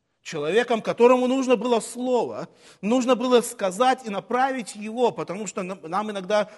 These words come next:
кажется, что люди, которые имеют сегодня какие-то привилегии в этом мире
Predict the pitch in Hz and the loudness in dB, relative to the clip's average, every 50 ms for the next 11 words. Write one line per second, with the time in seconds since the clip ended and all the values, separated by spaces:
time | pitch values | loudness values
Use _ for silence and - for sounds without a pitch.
0 | - - 214 208 214 214 202 - 220 180 - - 196 190 202 247 285 285 190 214 | -8 -2 -2 -2 -2 -2 -4 -4 -4 -4 -2 0 0 0 2 2 0 0 0 0
1 | 226 202 - - - - 208 196 - 269 269 262 262 269 262 254 240 233 247 262 | -2 -2 -4 -6 -6 0 0 2 2 4 2 2 2 0 0 -2 0 0 2 2
2 | 262 254 247 240 - - - - 208 202 220 254 240 214 208 202 208 196 202 - | 2 2 2 0 -2 -6 -8 -8 -6 -2 4 4 4 4 2 0 -2 -2 -2 -8
3 | - - - 185 - - 233 247 247 - 226 208 - 214 220 214 202 196 208 240 | -16 -8 -8 -8 -6 -4 -2 -2 0 0 0 0 0 0 -4 -2 -2 -2 -2 -4
4 | 262 208 240 226 214 220 220 214 190 190 214 220 240 262 240 196 254 190 185 | -4 -2 -2 0 0 0 0 0 -4 -6 -4 -6 -4 -4 -2 0 0 0 -2